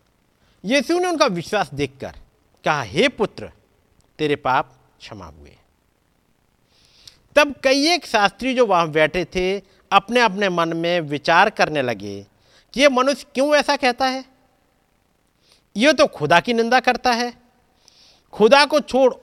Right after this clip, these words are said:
और कौन पाप क्षमा कर सकता है? और यहां पर हमने क्या पढ़ा था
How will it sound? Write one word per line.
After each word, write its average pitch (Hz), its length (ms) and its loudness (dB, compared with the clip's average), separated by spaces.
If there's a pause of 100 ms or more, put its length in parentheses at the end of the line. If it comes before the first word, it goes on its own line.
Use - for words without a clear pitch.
और 196 200 6
कौन 226 180 -2
पाप 226 220 2
क्षमा 214 220 -4
कर 214 160 0
सकता 214 300 -4
है? 202 160 -8 (1900)
और 160 100 0
यहां 170 140 -2
पर 180 120 -4
हमने 185 200 -8
क्या 185 100 -2
पढ़ा 196 200 -4
था 233 280 -8